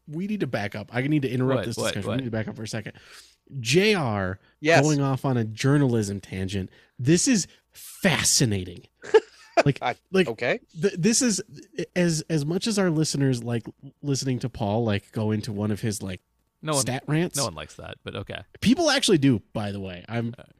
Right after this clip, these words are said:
Speaker 1: there. There are people in the comments who are like, "God, that's so annoying," and then there are other people in the comments that go, "Shut up."
Speaker 2: <laughs>
Speaker 1: To, to them, not to you.
Speaker 2: <laughs>
Speaker 1: J R, I would love, I would love a J R rant. But, like, this whole, like,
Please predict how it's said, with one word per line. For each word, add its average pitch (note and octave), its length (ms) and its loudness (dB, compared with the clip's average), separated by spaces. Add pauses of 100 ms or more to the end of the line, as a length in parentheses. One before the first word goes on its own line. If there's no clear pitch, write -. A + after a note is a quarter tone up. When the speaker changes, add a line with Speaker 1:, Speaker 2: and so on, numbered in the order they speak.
Speaker 1:
there. C3 360 -2 (360)
There D3 200 2
are C#3+ 40 0
people E3+ 280 0
in C#3+ 60 2
the C3+ 60 0
comments B2+ 380 0
who B2 100 0
are A2 80 0
like, G2 200 -4
"God, F3+ 180 -4
that's B2 180 -4
so C#3 220 0
annoying," A#2 280 0
and G#2 100 -2
then A2 80 -2
there B2 80 0
are C3+ 40 2
other C3+ 120 0
people A#2 200 -4
in A#2 40 -2
the A#2 120 -4
comments A2+ 220 -2
that B2 60 -4
go, A#2 100 -4
"Shut E3+ 420 2
up." D3 360 2 (320)
Speaker 2:
<laughs> F3+ 80 -6 (640)
Speaker 1:
To, D#3 140 2
to - 180 0
them, G#2+ 220 0
not G#2 180 -2
to A#2 60 -8
you. F#2+ 180 -6 (340)
Speaker 2:
<laughs> F#3+ 360 10
Speaker 1:
J G3+ 160 6
R, A3 280 10 (480)
I A3 220 2
would G#3 220 4
love, D3+ 760 0 (360)
I A3 160 2
would D3+ 180 2
love C#3 540 0
a C#3 100 0
J G#3 240 0
R G#3+ 180 0
rant. E3+ 380 -2
But, D3 120 -8
like, E3 300 -2
this E3+ 260 2
whole, A#3 300 2
like, E3 220 -2